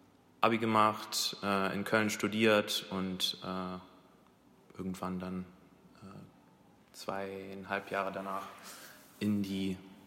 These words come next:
Festangestelltenkarriere, davor viel selbstständig gearbeitet, alles Mögliche gemacht, ähm, vieles versucht, äh, selber auch zwei Startups mitgegründet, ähm, und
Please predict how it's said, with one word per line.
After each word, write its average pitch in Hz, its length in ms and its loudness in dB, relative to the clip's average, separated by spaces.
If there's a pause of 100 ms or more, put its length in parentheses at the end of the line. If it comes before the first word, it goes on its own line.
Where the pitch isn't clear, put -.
(220)
Festangestelltenkarriere, 107 1300 4 (180)
davor 95 420 0
viel 98 240 2
selbstständig 104 500 2
gearbeitet, 95 680 2 (500)
alles 113 280 6
Mögliche 110 360 4
gemacht, 101 640 4
ähm, 92 460 0 (800)
vieles 107 360 2
versucht, 107 800 0
äh, 95 220 -2
selber 98 420 4
auch 98 300 2 (460)
zwei 98 260 4
Startups 101 460 6
mitgegründet, 101 1000 0 (160)
ähm, 92 600 -2 (1080)
und 104 1200 4